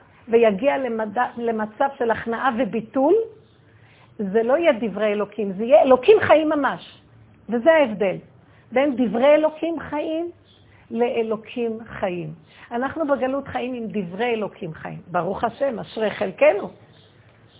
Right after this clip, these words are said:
אף אחד לא הגיע גם למקום הזה מבין האומות. אבל זה לא שלמותנו. השלמות זה לגלות שכינה. השלמות זה לא הדיבור והדברים. השלמות זה הגילוי של השכינה ממש.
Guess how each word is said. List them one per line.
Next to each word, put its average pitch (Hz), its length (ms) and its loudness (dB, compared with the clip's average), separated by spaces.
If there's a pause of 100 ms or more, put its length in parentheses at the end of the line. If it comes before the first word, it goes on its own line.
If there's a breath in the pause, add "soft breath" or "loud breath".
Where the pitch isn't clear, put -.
(440)
אף 220 200 -2
אחד 240 260 0
לא 226 100 0
הגיע 208 280 2
גם 202 180 -2
למקום 202 420 -2
הזה 196 340 -2
מבין 208 300 -2
האומות. 180 340 -6 (760 soft breath)
אבל 202 240 -2
זה 202 80 -2
לא 220 140 0
שלמותנו. 190 760 -8 (1000 soft breath)
השלמות 226 540 -2
זה 233 80 4
לגלות 214 420 -2
שכינה. 190 440 -8 (1120 soft breath)
השלמות 226 480 -4
זה 226 100 0
לא 262 300 0
הדיבור 190 680 -4
והדברים. 180 680 -4 (880 soft breath)
השלמות 240 720 -6
זה 190 200 2
הגילוי 233 520 0
של 247 200 -4
השכינה 247 400 -4
ממש. 240 520 -6